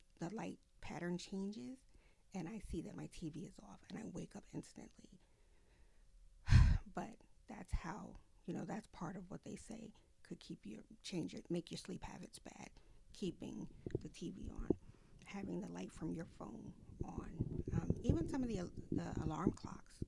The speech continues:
you know, that have the, the bright numbers, they say that that bothers you, so you can change that. Get a new mattress, get a new pillow.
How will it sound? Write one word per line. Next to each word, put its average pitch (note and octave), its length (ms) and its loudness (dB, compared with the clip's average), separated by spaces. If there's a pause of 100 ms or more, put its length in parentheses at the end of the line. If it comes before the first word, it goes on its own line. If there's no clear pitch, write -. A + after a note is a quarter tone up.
(100)
you D#3+ 80 0
know, D#3+ 160 -6
that G3+ 100 -10
have F3+ 260 -8
the, D#3+ 200 -6 (540)
the F3+ 60 -6
bright E3+ 340 -8
numbers, - 440 -6 (720)
they G3 200 -6
say - 160 -8
that - 120 -10
that - 200 -10
bothers - 400 2
you, - 100 -14 (100)
so E3+ 60 -6
you E3 160 -4
can E3 160 -4
change - 400 -8
that. - 240 -14 (440)
Get F3+ 120 0
a F3+ 60 0
new F3 180 0
mattress, F3+ 600 -6 (500)
get F3 120 -4
a E3 80 0
new E3 160 2
pillow. - 500 -12